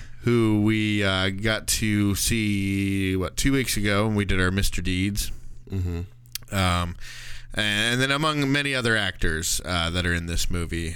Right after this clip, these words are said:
Speaker 1: Um, Arnold Vosloo, he plays the Imhotep this time. Uh, how do you think he compared? Well, you, you haven't seen the original,
Speaker 2: Well,
Speaker 1: have you?
Speaker 2: I've seen it here and there, that kind of thing. I mean, um,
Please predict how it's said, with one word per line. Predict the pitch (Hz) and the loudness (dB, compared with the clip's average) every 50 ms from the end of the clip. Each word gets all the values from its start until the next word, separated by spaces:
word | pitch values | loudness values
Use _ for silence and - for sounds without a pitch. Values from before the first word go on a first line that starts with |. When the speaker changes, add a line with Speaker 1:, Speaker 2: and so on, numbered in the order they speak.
| - - | -8 -6
Speaker 1:
Um, | - 87 87 87 90 92 | -4 -2 -2 -2 -2 -2
Arnold | - 147 175 185 160 131 | -2 0 0 2 2 4
Vosloo, | 113 120 131 139 147 147 - - 101 95 90 87 87 | 4 4 2 2 0 0 0 0 2 2 2 2 2
he | 95 113 - | 2 0 2
plays | - - 113 107 101 92 90 | 2 2 2 2 0 0 -2
the | - 95 101 104 95 98 | -2 -2 -2 -2 0 0
Imhotep | 107 104 101 95 - - 95 90 - - | 0 0 2 2 2 2 2 0 -4 -2
this | - 107 101 - - | -2 0 0 0 2
time. | - - 95 85 82 82 82 87 92 - | 2 4 2 2 2 -2 -2 -4 -8 -8
Uh, | 78 92 90 90 92 | -4 -2 -2 0 0
how | 120 170 | -2 -2
do | 226 214 | 0 0
you | 190 143 | 0 0
think | 165 165 - | 0 -2 0
he | - 143 131 | 0 0 0
compared? | - 131 113 101 117 117 117 113 113 110 107 95 - - - - - - - - | 2 0 2 4 4 4 4 4 2 2 2 2 2 0 0 -4 -10 -14 -6 -2
Well, | 120 127 | -2 0
you, | 139 175 196 | 2 2 2
you | 190 180 170 175 | 2 2 2 2
haven't | 190 180 160 139 | 2 2 0 0
seen | - - 170 151 | 0 0 2 2
the | 131 110 95 | 2 2 2
original, | 87 82 82 80 82 117 180 | 2 0 0 0 0 0 0
Speaker 2:
Well, | 185 185 175 143 | 0 0 0 0
Speaker 1:
have | 117 110 104 95 90 | 0 0 0 0 0
you? | 87 80 | -2 -2
Speaker 2:
I've | 76 80 | -2 -2
seen | 90 - - 123 123 123 | -2 -2 -2 -2 -2 -2
it | 117 101 | -2 -2
here | 107 107 101 | -2 -2 2
and | 101 104 92 | 2 2 4
there, | 90 90 87 90 92 92 | 2 0 0 0 0 0
that | 90 92 92 92 | 0 0 0 2
kind | - 90 92 | 2 2 2
of | 85 | 0
thing. | - 95 90 92 87 85 | -2 -2 -4 -4 -4 -6
I | 82 | -6
mean, | 87 87 85 85 82 80 78 - - - - - - - - - - - - - - - - | -6 -6 -6 -6 -8 -10 -12 -14 -18 -20 -20 -20 -20 -20 -20 -20 -20 -20 -20 -20 -20 -16 -8
um, | - 113 117 117 110 110 107 107 104 98 | -4 -2 0 2 2 0 0 -2 -4 -6